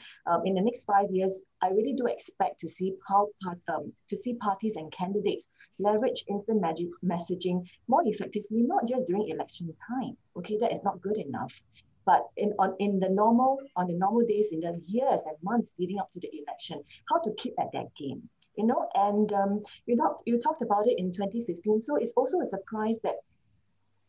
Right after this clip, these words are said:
you know, parties somehow did not kind of pick it up, you know. Um, and, uh, right now we're seeing some attempts by some parties, and I think that's good. I think perhaps, um, in Singapore, the dominant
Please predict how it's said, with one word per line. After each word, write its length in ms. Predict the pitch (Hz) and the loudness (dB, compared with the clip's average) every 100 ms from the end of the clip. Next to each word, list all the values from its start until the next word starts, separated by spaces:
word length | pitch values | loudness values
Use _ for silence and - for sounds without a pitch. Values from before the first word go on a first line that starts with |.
| _ - | _ -2
you 80 | 208 | -2
know, 80 | |
parties 380 | - 190 208 214 | 0 -2 0 0
somehow 360 | 208 202 202 196 | 0 0 4 4
did 140 | 196 185 | 4 0
not 180 | 190 - _ - | 0 -2 _ -6
kind 220 | 208 202 | -4 -2
of 120 | - | -4
pick 200 | - 208 | -8 -6
it 120 | 220 220 | -4 -2
up, 160 | 370 - _ _ 180 | -4 -8 _ _ -8
you 80 | |
know. 260 | 185 247 - - | -2 0 0 0
Um, 380 | 160 147 - - - - _ - | 0 -2 -8 -12 -16 -20 _ -2
and, 340 | 175 175 175 | 2 2 2
uh, 240 | 170 165 175 | 2 0 2
right 180 | 240 240 | 2 4
now 180 | 233 | 4
we're 140 | 202 170 | 4 0
seeing 340 | - 190 214 | -2 0 2
some 200 | 220 214 | 2 -2
attempts 400 | 170 - 202 214 | -4 -4 -6 -4
by 100 | 170 | -6
some 240 | 165 202 202 | -4 -2 -4
parties, 460 | 196 175 208 214 | -6 -6 -2 -4
and 140 | - 175 | -2 -4
I 80 | 180 | -2
think 260 | 214 214 214 - | 0 2 0 -4
that's 260 | - - | -10 -12
good. 240 | - 214 - - - _ - | -2 -2 -2 -6 -20 _ 0
I 80 | |
think 240 | 202 269 269 | 4 4 2
perhaps, 460 | 208 269 - - - - | 2 2 0 -2 -8 0
um, 420 | 185 175 - - - - 175 | 0 0 -4 -8 -12 -14 -2
in 200 | 214 196 | 2 2
Singapore, 600 | 233 226 233 254 262 302 - _ | 2 2 4 4 4 4 -2 _
the 80 | 170 - | -6 -6
dominant 680 | - 202 233 247 262 277 285 | 2 6 6 6 4 0 -4